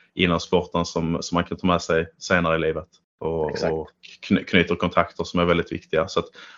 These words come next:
Speaker 1: vi, vi gör inte detta för att bli rika och, och det blir vi inte, eh, om vi inte heter Sara Sjöström, liksom. Så att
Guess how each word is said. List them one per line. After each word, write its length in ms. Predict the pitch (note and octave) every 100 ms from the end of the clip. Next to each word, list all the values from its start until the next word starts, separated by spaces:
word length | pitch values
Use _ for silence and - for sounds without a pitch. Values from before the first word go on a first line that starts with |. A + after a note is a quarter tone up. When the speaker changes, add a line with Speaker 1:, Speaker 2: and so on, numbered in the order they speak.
| -
Speaker 1:
vi, 260 | G2 F#2
vi 140 | F#2+ G2
gör 200 | F#2 F2+
inte 160 | E2+
detta 200 | E2+ -
för 140 | - E2+
att 140 | -
bli 100 | F2
rika 420 | E2+ E2 - D2+
och, 300 | D2+ D2 -
och 80 | E2+
det 80 | E2
blir 240 | F2 D#2+
vi 80 | F2
inte, 200 | F2+ - D2+ - -
eh, 340 | D#2+ D#2 D2+ D#2+ -
om 160 | - F2
vi 80 |
inte 200 | E2+ -
heter 160 | E2+ -
Sara 200 | - D#2+
Sjöström, 400 | F2+ D#2+ - D2+
liksom. 280 | - - -
Så 140 |
att 60 | -